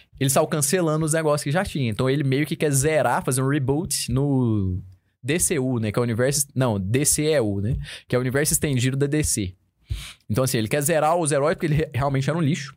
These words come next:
Então, assim, ah, o que aconteceu agora, ignora, tá entrando um cara novo e vamos começar do zero. É uma coisa que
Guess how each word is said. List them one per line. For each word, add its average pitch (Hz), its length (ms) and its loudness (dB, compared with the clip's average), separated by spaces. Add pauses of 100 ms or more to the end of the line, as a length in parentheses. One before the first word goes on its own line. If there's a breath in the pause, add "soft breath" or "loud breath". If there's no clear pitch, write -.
Então, 107 180 0
assim, 117 140 0
ah, 185 180 2
o 123 60 2
que 156 100 0
aconteceu 151 420 0
agora, 139 300 2
ignora, 143 420 2
tá 143 120 -2
entrando 135 260 0
um 123 40 -4
cara 120 180 2
novo 113 160 0
e - 20 0
vamos 127 200 0
começar 139 260 2
do 143 80 0
zero. 92 240 2 (500 loud breath)
É - 180 -8
uma 226 60 4
coisa 202 180 0
que 180 60 -8